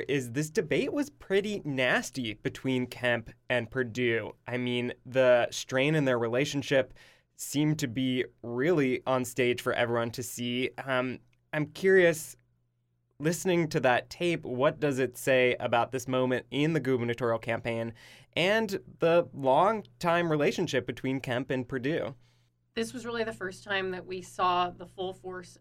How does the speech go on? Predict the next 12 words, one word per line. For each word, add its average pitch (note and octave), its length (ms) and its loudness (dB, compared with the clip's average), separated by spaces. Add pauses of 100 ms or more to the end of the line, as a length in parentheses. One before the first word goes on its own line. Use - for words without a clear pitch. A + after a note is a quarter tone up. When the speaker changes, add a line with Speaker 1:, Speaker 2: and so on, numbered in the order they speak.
Speaker 2:
of F3+ 320 -10 (760)
the F3+ 80 -4
tension, A3 720 -6 (200)
the F3 100 -8
hatred, A3 720 -10
you A3 180 -8
might A3+ 460 -2
argue, G3+ 560 0
between F3 400 -4
these E3+ 220 -6
two F3+ 100 -6
candidates, E3+ 540 -6